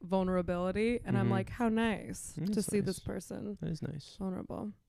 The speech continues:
Speaker 1: I can romanticize fucking anything.
Speaker 2: Would you eat someone's foot if it was cooked up and stuff?
Speaker 1: If I was hungry.
Speaker 2: Really?
Speaker 1: If we're in a lost situation, why
Speaker 2: Yeah.
Speaker 1: not?
Speaker 2: They shoulda had an amazing chef on that
Speaker 1: <laughs>
Speaker 2: island.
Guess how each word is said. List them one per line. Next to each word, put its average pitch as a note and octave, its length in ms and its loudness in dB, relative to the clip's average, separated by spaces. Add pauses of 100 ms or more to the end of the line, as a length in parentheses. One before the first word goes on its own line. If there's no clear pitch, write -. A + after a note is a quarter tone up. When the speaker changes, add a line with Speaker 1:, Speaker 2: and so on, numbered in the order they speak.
(120)
Speaker 1:
I A#3+ 40 -6
can D4 120 -2
romanticize G3 720 0
fucking F3+ 320 -6
anything. E3+ 680 -6 (380)
Speaker 2:
Would A#2+ 140 0
you A#2+ 100 0
eat B2 180 2
someone's A#2+ 360 -2
foot B2 320 0 (720)
if A#2 100 -2
it - 20 2
was A2+ 140 0
cooked A#2+ 300 -2
up B2 160 2
and C3 100 -4
stuff? D3 240 -4 (100)
Speaker 1:
If - 80 -12
I E3 80 0
was D3+ 120 -2
hungry. A3+ 400 -6 (480)
Speaker 2:
Really? F#3 200 4 (200)
Speaker 1:
If - 160 -16
we're F#3 140 4
in E3+ 80 0
a E3 60 -2
lost E3+ 400 -4
situation, E3+ 800 -6 (340)
why F3 140 -2
Speaker 2:
Yeah. - 80 2
Speaker 1:
not? E3 280 -4 (560)
Speaker 2:
They C3+ 100 4
shoulda D3 240 2
had C#3 160 6
an C3+ 80 4
amazing A2 480 2
chef G#2+ 440 0
on - 220 -4
that - 140 -10 (240)
Speaker 1:
<laughs> - 440 2
Speaker 2:
island. E4+ 380 0